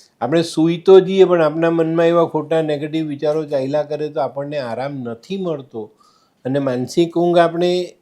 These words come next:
એકદમ થાક લાગી જાય ત્યારે આવી જાય, બે ઝોકા આવી જાય, ઝોકા આવ્યા પછી આપણે ખબર એકદમ ફ્રેશ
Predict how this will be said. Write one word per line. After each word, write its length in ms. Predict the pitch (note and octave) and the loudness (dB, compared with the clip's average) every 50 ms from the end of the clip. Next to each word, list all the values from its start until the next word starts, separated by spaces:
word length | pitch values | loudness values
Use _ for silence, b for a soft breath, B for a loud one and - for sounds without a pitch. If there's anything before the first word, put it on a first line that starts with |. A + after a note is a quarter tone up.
| _ | _
એકદમ 520 | - D#3+ D#3+ - - E3 F3+ G3+ G3 F#3+ F#3+ | -4 -4 -4 -4 -12 _ -2 0 0 0 0
થાક 420 | F#3+ - - F3 F3 E3 E3 F#3 | -2 -6 -8 -8 -6 -6 -4 -2
લાગી 340 | F3+ F3+ F3 F3 F3 F#3 F#3+ | 0 2 2 0 0 -2 -2
જાય 160 | F#3 F#3 F3+ | 0 0 0
ત્યારે 240 | E3+ F3 E3 E3 F3 | 0 0 -2 0 -2
આવી 280 | D#3+ C#3 C#3 D3 F3 F3+ | -2 -2 -2 -2 0 2
જાય, 160 | F#3 F#3 E3 | 2 2 2
બે 240 | C3+ C3+ C#3+ D#3 D3+ | 2 0 -2 -2 0
ઝોકા 340 | C3 B2 A#2+ A#2 - D#3+ | 0 -2 -4 -2 0 0
આવી 200 | D#3+ E3 F3 F#3 | 2 2 0 2
જાય, 240 | F3+ F3 D#3 C3+ A#2+ | 2 0 0 0 -2
ઝોકા 340 | G#2+ A#2 B2 B2 - - E3+ | -2 -4 -4 -4 -2 0 2
આવ્યા 300 | E3 E3 E3 E3 F3 E3+ | 2 2 2 0 -2 -2
પછી 280 | E3 E3 D3+ C3 D#3 E3+ | -2 -6 -6 -4 -2 -2
આપણે 220 | D#3+ E3 E3 E3+ | -2 -2 -4 -8
ખબર 220 | E3+ G#3 A#3+ B3 | -6 -4 -4 -4
એકદમ 400 | A#3 - - _ F3 F#3 F3+ F#3 | -4 -6 -10 _ -4 -4 -4 -4
ફ્રેશ 420 | F3 - - D#3 E3 F3 E3 E3 | -6 -8 -8 -6 -4 -4 -4 -6